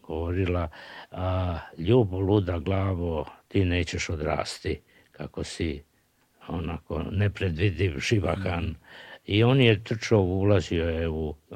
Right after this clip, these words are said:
Speaker 1: Ljatifovu sobu, "Čiko, šta ti, jel mogu da ti pomognem?" i tako. A Ljatif je išao i do, a, nužnika i tamo je kolabirao, znači gubi krv i dežurni lekar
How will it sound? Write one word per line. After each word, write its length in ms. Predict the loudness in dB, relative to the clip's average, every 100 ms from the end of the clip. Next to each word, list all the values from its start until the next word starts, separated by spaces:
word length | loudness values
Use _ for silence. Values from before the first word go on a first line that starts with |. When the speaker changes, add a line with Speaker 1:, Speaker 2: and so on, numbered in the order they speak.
| -6
Speaker 1:
Ljatifovu 680 | -6 -4 -8 -8 -10 -8 -8
sobu, 600 | -4 -2 -2 0 -2 -2 -10 -20 -8
"Čiko, 400 | 2 2 2 -4
šta 260 | 0 0
ti, 180 | 2 2
jel 180 | 2 2
mogu 280 | 0 0 -2
da 120 | -4
ti 160 | -4 -6
pomognem?" 680 | -2 -2 -2 -2 -4 -6
i 60 | -8
tako. 480 | -6 -8 -2 -2 -2 _ -20 -20 _ _ _ _ _ -20 -10
A 560 | -4 -2 -2 -2 -2 -2
Ljatif 500 | -2 -2 -2 -4 -2
je 120 | -2
išao 260 | -2 -2 -2
i 80 |
do, 300 | -2 -6 -6 -8 -16 -20 -20 _ -20 -10
a, 360 | -8 -6 -6 -6 -8 -10 -12 -14 -16 _ _ -4
nužnika 640 | 0 0 0 -4 -2 -4
i 80 | -4
tamo 300 | -6 -4 -4
je 60 | -6
kolabirao, 960 | -6 -6 -4 -2 -2 -2 -2 -4 -6 -10 -20 -20 _
znači 280 | -6 -4 -4
gubi 360 | 0 0 0
krv 380 | -4 0 2 2 0 0 2 2 0
i 300 | 2 2 2
dežurni 540 | 0 -2 0 0 0
lekar 720 | -2 -4 -4 -2 -2 -4 -6